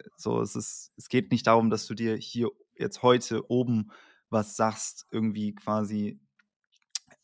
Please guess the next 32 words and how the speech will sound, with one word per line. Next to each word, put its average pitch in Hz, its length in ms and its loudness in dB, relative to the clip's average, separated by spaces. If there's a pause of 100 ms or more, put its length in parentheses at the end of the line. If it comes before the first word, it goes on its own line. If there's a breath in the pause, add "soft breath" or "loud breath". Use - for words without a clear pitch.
(100)
äh, - 280 -16
mit 107 300 0
dem 107 320 2
logischen 107 500 -2
Denken 113 360 2
im 101 120 -2
präfrontalen 104 680 -4
Kortex, 113 460 -2
wenn 104 120 2
du 107 100 4
so 101 180 -2
willst, 113 260 2
sondern 104 320 2
du 104 60 -6
musst 107 340 -4
eigentlich 104 320 0
so - 100 -10
in 107 100 -4
die 104 100 -4
tiefen 139 400 -4
Schichten - 400 -8
auch 101 160 0
von 107 180 -2
deinem 107 200 -2
Gehirn 113 320 2
gehen, 104 160 2
wenn 101 180 2
du 110 120 -2
da 104 140 0
Dinge 104 400 0
ändern 101 500 0
willst.“ - 500 -8